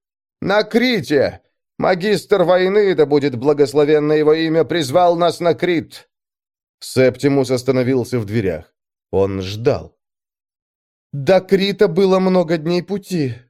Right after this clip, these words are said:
растерянно произнесла девушка. "Даже недель". "Моим хозяинам ведомы разные тайны.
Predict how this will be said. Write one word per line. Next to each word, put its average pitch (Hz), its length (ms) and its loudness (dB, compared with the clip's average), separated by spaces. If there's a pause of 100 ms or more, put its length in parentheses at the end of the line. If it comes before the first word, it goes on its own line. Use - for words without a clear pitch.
(220)
растерянно 107 680 0
произнесла 110 560 -2
девушка. 101 520 -6 (840)
"Даже 156 440 2
недель". 190 640 0 (840)
"Моим 214 380 2
хозяинам 180 760 2
ведомы 156 500 2
разные 135 460 2
тайны. 107 580 0